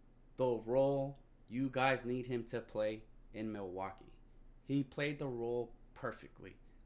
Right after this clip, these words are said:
The man literally shot fifty percent from the field all year, shot ninety percent from the free throw line,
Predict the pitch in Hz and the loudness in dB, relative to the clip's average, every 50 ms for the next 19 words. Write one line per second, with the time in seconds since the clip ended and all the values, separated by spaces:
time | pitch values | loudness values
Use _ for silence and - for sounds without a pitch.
0 | - - - - - - - - - 127 123 127 135 143 151 156 135 120 123 131 | -20 -20 -20 -20 -20 -20 -10 -4 -2 0 2 2 2 2 2 2 0 0 0 0
1 | 139 160 160 160 165 170 170 165 165 165 - - - - - - - - - - | 0 0 -2 -2 -2 -2 -2 -2 -4 -8 -12 -18 -20 -20 -20 -20 -20 -20 -20 -20
2 | - - - - - - 131 123 120 - - - - - - - - - 185 156 | -20 -20 -16 -10 -2 0 2 2 2 0 -2 -10 -18 -20 -20 -10 -4 -2 -2 -2
3 | 151 - 208 - - 190 - - - 196 190 190 190 - 208 208 202 196 196 - | -2 -6 -10 -6 -4 -4 -4 -2 -2 -2 -2 -2 -4 -6 -6 -6 -6 -6 -6 -6
4 | - 175 165 170 170 165 160 160 - - - - 104 117 143 160 165 160 143 127 | -2 0 2 2 2 2 0 -4 -8 -14 -12 -6 -4 -2 -2 0 -2 -2 -2 0
5 | 123 120 117 117 127 135 - - - - - - - - - - - - 147 127 | 0 0 -2 -2 -4 -8 -10 -16 -20 -20 -20 -20 -20 -16 -14 -8 -4 -2 0 0
6 | - - 110 113 120 135 151 165 175 180 180 175 - - 156 139 - - 156 156 | 0 0 -2 0 2 2 2 2 0 0 -2 -6 -6 -6 -6 -4 -4 -4 -4 -4
7 | 139 - - 147 131 120 110 104 - - - 160 180 165 - 123 117 110 107 107 | -6 -6 -6 -6 -4 -4 -4 -6 -8 -8 -6 -6 -6 -4 -4 -4 -4 -4 -4 -4
8 | 107 104 104 104 104 113 113 | -6 -6 -6 -8 -8 -10 -12